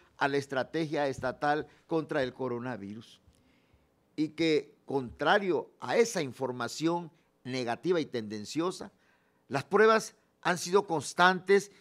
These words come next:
y con la certeza de su resultado. Y es que es un servicio que se brinda de manera gratuita a los pacientes del sector salud. Desde luego,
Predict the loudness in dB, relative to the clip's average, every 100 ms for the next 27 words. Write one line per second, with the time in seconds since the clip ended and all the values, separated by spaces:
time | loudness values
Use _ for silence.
0 | _ _ -8 -2 0 0 0 -2 -2 4
1 | 4 4 0 -2 -6 -8 -10 -12 -10 -4
2 | -4 -4 -12 _ _ _ _ _ _ 2
3 | 2 4 2 2 -2 -2 -2 0 0 -2
4 | -2 2 2 0 -6 -2 0 0 -2 -2
5 | -4 -2 0 -2 -6 -4 -2 -2 -2 -2
6 | 0 -2 -4 -4 -4 -4 -6 -6 -10 _
7 | _ -6 -4 -4 -6 -4 -2 -2 -2 -6
8 | -6 -10 _ -2 -2 -2 -6 -6 -8 -6
9 | -10 -8 -10 -12 _ _ _ _ _ _
10 | -10 -6 -4 0 0 0 -2